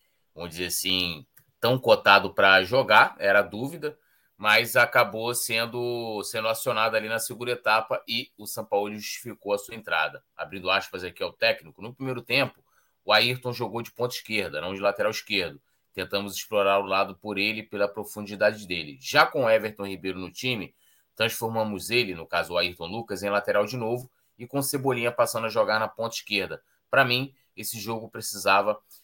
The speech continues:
de muita profundidade." Petit, como é que você analisou aí a entrada do, do Everton Ribeiro? Né, a gente até lembrou aqui no pré-jogo que o Everton Ribeiro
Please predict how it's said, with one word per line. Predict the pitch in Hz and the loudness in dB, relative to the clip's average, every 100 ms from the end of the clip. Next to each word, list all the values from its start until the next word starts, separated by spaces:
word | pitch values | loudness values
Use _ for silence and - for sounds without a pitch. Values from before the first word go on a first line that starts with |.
| _ | _
de | _ - | _ -4
muita | 127 117 123 127 131 123 _ _ _ _ | -4 -2 -4 -2 -2 -2 _ _ _ _
profundidade." | 147 160 - 143 151 139 147 101 92 87 76 _ _ - _ _ _ _ | -4 -4 -4 -4 -4 -4 0 4 4 2 -6 _ _ -20 _ _ _ _
Petit, | - 208 254 | -4 -2 -2
como | 214 | 4
é | 202 | 4
que | 208 | 6
você | 196 190 | 0 4
analisou | 175 170 143 143 147 | 4 4 2 2 4
aí | 135 139 | 4 4
a | |
entrada | 131 107 127 123 | 2 2 2 2
do, | 117 120 110 | -4 -6 -6
do | 104 110 | 0 2
Everton | 110 113 117 | 4 0 -4
Ribeiro? | 107 87 120 151 135 101 - _ | -8 -2 2 4 2 -4 -12 _
Né, | 95 104 | 0 4
a | 104 95 | 4 4
gente | 101 - | 0 -8
até | 107 | -4
lembrou | 113 107 92 110 104 | -2 -2 -2 0 2
aqui | 85 - 101 | 0 -4 -10
no | |
pré-jogo | 95 104 95 101 104 98 | 0 0 0 -4 -10 -8
que | 98 | -2
o | |
Everton | 98 98 98 | 0 -2 -6
Ribeiro | 92 80 98 95 - | -8 -4 -4 -4 -10